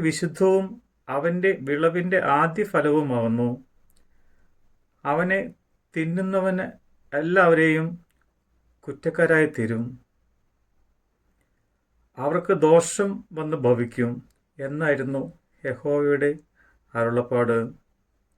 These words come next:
യാക്കോബ് ഗൃഹവും ഇസ്രായേൽ ഗൃഹത്തിലെ സകല വംശങ്ങളുമായുള്ളവരെ,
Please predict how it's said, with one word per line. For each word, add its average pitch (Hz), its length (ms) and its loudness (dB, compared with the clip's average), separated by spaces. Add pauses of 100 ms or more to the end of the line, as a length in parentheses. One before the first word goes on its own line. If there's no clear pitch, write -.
(1400)
യാക്കോബ് 170 680 2
ഗൃഹവും 175 400 2 (500)
ഇസ്രായേൽ 185 500 2
ഗൃഹത്തിലെ 175 540 0 (380)
സകല 196 300 2 (300)
വംശങ്ങളുമായുള്ളവരെ, 139 1120 0